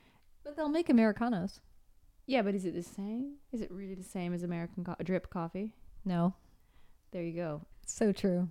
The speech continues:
Speaker 1: So true. Uh, Tiffany, we could go on the, this tangent <laughs> forever, but we have to leave it there.
Speaker 2: All right.
Speaker 1: That's the way it is. Time limits. We try to give you a life outside of hearing us talk, and that's why we keep it limited. Visit our website and leave us a comment,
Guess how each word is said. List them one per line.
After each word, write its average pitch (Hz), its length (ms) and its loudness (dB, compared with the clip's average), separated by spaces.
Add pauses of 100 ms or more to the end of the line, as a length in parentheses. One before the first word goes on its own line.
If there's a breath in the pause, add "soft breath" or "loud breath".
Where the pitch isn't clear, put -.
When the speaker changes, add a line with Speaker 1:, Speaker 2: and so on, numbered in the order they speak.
(140)
Speaker 1:
So 202 100 4
true. 185 300 4 (100)
Uh, 240 140 2 (140)
Tiffany, 285 340 4
we 233 100 4
could 226 140 2
go 214 80 2
on 208 160 4
the, 190 160 2 (220)
this 196 420 4
tangent 185 480 2
<laughs> - 0 -
forever, 202 500 8 (800 loud breath)
but - 140 0
we 226 80 6
have 202 100 2
to 196 60 6
leave 185 180 6
it 165 80 -4
there. 156 220 0 (240)
Speaker 2:
All 185 160 0
right. 220 260 0 (260)
Speaker 1:
That's - 200 -18
the 202 120 -4
way 190 280 4
it 190 80 0
is. 190 420 2 (180)
Time 214 300 6
limits. 196 340 4
We 185 120 4
try 202 240 6
to 226 80 6
give 208 160 6
you 202 120 8
a - 20 10
life 180 360 6
outside 208 720 8
of 190 120 8
hearing 180 300 0
us 160 120 -4
talk, 151 380 -2 (140)
and 156 160 -4
that's 160 240 -4
why 156 160 2
we 160 220 -4
keep - 240 -6
it 139 100 -4
limited. 165 600 -4 (200)
Visit 180 440 4
our 185 80 6
website 190 400 4
and 175 80 -2
leave 180 160 4
us 175 80 -2
a 175 60 0
comment, 202 440 2